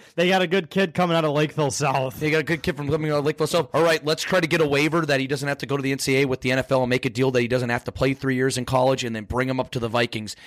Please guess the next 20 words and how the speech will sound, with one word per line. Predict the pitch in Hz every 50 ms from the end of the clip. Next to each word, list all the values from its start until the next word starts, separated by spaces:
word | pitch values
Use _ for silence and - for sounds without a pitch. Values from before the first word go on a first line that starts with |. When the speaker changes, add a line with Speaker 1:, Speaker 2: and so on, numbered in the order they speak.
| -
Speaker 2:
and | - 123 117
pay | - 127 123
him | 117 110
two | - - 143 143 127
fifty | - - 143 127 - - 127 123
a |
year | 123 120 120 120 123 123 120 113 104 _ - - -
or | - 127 123
whatever | 120 120 120 123 123 117 120 120
you | 120 117 120
can, | - - 123 113 104
the | 101
cheapest | - - 139 135 - 127 120 -
as | 117 107
you | 117 117
can | - 120 107
do, | 123 127
because | 113 117 123 123 104
we | 113 139 151
know, | 135 139 147 151 139 127